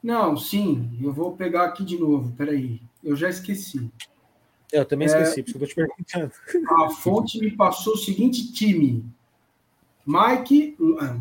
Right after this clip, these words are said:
Speaker 1: Lomba, Mike, Kusevich, Murilo, Jorge, Gabriel Menino, Atuesta, Scarpa, Verão, Wesley e Rafael Navarro. Agora, é,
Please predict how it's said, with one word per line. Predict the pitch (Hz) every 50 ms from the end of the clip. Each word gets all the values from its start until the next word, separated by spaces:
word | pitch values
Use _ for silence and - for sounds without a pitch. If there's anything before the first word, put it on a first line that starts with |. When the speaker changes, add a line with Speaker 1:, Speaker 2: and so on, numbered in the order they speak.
| - - - - - -
Speaker 1:
Lomba, | 160 170 190 220 254 277 285 - 233
Mike, | 190 175 175 185 196 190 - - -
Kusevich, | - 190 180 - - 175 160 139 147 165 165 - - -
Murilo, | 165 185 202 190 180 185 208 233 262 285 285 254 - _ _ _ _ _ _ _ _ _ _ _ _ _ _ _
Jorge, | _ - 151 160 170 196 220 226 - 247 277 269 - - _ _ _ _ _ _ _ _ _ -
Gabriel | 160 165 175 - 175 190 202 202
Menino, | 202 190 190 190 190 190 180
Atuesta, | 180 185 - 165 170 175 160 160 - - 156 147
Scarpa, | 147 - - - - 175 196 214 214 - 233 233
Verão, | 196 180 185 180 170 175 185 214 226 214
Wesley | 170 165 170 180 180 185 202 214 220 233 226 - -
e | 185 170
Rafael | 170 185 180 - 180 180 190 190
Navarro. | 202 214 202 175 135 143 151 151 147 139 127 - - _ _ _ _ _ _ _ _ _ _ _ _ _ _ _ _ _ _ -
Agora, | 147 147 151 156 151 151 165 165 170 175 175 175 170 170 170 170 165 165 165 165 165 165 165 165 160 156 156 156 151 151 147 147 143 143 139 131 127 123 123 120 - - _ _ _ -
é, | 170 156 156 151 151 147 143 143 139 139 135 135 131 131 127 127 127 123 123 123 120 120